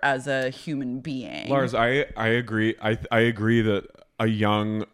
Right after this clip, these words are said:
Speaker 1: And I do
Speaker 2: this
Speaker 1: think it
Speaker 2: young
Speaker 1: obviously
Speaker 2: girl
Speaker 1: got more attention than it really should have because it's, like, two white teens.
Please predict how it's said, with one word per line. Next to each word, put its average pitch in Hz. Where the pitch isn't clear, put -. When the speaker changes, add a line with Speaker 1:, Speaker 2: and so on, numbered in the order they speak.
Speaker 1:
And 214
I 226
do 208
Speaker 2:
this 127
Speaker 1:
think 120
it 123
Speaker 2:
young 123
Speaker 1:
obviously 123
Speaker 2:
girl -
Speaker 1:
got 156
more 151
attention 147
than 143
it 123
really 127
should 135
have 127
because 131
it's, -
like, 131
two 139
white 120
teens. 123